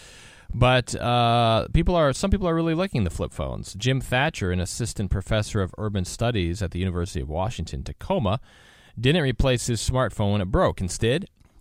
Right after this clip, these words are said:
uh, and only because his spouse and daughter's school needed to be able to reach him in an emergency, he switched to a flip phone. He's, the switch has been therapeutic for Thatcher.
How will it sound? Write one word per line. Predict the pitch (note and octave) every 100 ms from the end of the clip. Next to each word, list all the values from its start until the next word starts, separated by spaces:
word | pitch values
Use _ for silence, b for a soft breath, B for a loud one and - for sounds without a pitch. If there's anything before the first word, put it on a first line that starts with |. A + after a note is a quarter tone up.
| - -
uh, | A2+ G#2+ G#2+ F#2+
and | C#3
only | G3 F#3
because | B2 B2+ A2
his | G#2+
spouse | - A#2 A2+ -
and | F#2+
daughter's | G#2 G2+ F2
school | - G#2+ F#2+
needed | B2 F3 G#2
to | F2+
be | G2
able | F2+
to | E2+
reach | F#2 G2 -
him | F2+
in |
an | E2+
emergency, | D#2+ G#2 B2 A#2+ -
he | G#2 E2+
switched | - A#2+ - -
to | D2
a |
flip | - - - -
phone. | B2 A#2 A#2 A#2 B B B B B B
He's, | A#2 -
the | F2 G#2+
switch | - D#3 F3+ -
has | - A2 G#2+ G#2+ G#2
been | F#2+ F2+
therapeutic | - F#2 E2+ - C4+ -
for | - -
Thatcher. | A1+ - -